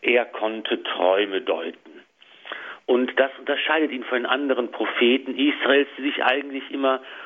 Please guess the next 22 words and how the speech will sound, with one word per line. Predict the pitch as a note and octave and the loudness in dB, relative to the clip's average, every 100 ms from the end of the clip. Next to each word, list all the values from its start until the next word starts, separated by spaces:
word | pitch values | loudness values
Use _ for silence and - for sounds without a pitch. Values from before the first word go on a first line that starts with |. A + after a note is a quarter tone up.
| - | -4
um | C#3+ D3+ | 0 2
die | D#3 | 2
Gegenwart | A#2 C3+ C#3+ C#3+ B2 G#2 G2 F#2 - - - - - | 4 4 4 0 0 2 2 -2 -8 -18 -16 -18 -4
gekümmert | A2+ G#2+ - G2 E2+ - - | -2 -2 -2 2 0 0 -4
haben. | D#2+ D2+ - - - | -4 -4 -10 -20 -4
Die | A#2 | 0
haben | C3+ C3 | 0 -2
sich | B2 | -6
eben | - C#3 C3 | -2 -2 0
bemüht, | A#2+ A2+ A#2+ B2+ B2+ - - - | -2 0 4 2 0 -6 -12 -2
das | C3+ - - | -2 0 0
Volk | C3 B2+ - | 0 0 -4
zu | G#2 | -2
ermahnen. | G2+ F2+ F2+ F#2+ G2+ G2+ G2+ F#2+ - - - | -2 2 2 2 0 -4 -12 -16 -18 -20 -2
Sie | G#2+ | 0
haben | G#2 | 0
auch | F#2 | -2
schon | - G2+ | -2 0
mal | G2+ | 0
drohende | F#2 F#2 A#2+ A#2+ A#2 | 4 6 6 6 2
Worte | G#2+ G#2 - - | 2 0 -2 -4
ausgesprochen. | G2+ G#2 - - - - G2 - G#2 G2+ | -2 -2 -2 -2 -2 2 2 2 -6 -10